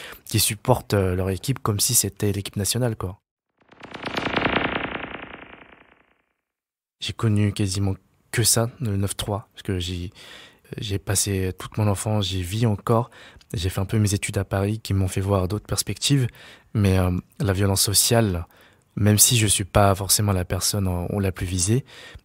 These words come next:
on la vit de plein fouet. On grandit avec une culture complètement de la violence, qu'elle soit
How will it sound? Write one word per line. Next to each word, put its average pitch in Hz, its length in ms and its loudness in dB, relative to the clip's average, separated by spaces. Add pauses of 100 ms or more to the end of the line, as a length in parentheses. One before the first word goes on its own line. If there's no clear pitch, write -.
on 110 60 -2
la 95 120 2
vit 92 140 0
de 95 80 0
plein 98 200 -2
fouet. 120 240 -2 (380)
On 101 60 2
grandit 98 380 4
avec 101 240 2
une 92 400 -2
culture - 440 -6
complètement 107 440 -2
de 98 80 2
la 90 120 0
violence, 95 300 0
qu'elle 92 140 -4
soit 90 480 -4